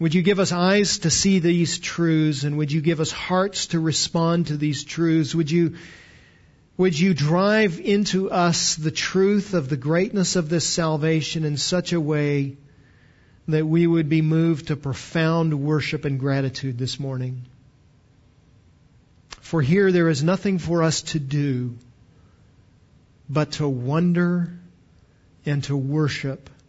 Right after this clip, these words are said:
for what has been granted to us. Would you accomplish that in our lives and our hearts this morning, and would you give me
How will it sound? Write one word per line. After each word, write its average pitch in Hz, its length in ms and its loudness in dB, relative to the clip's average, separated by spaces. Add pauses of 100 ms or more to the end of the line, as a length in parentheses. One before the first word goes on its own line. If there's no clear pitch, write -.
(520)
for - 180 -4
what 139 220 0
has 135 200 0
been 135 200 -4
granted 135 480 -4
to 135 260 -6
us. - 480 -16 (1400)
Would 147 160 -2
you 165 120 2
accomplish 175 580 0
that 175 400 0
in 151 100 0
our 151 340 0 (320)
lives 156 460 2
and 151 100 0
our 147 140 0
hearts 156 400 0
this 156 260 -4
morning, 147 400 -2
and 135 140 -4
would 135 160 -4
you 147 100 0
give 139 300 0
me 175 480 2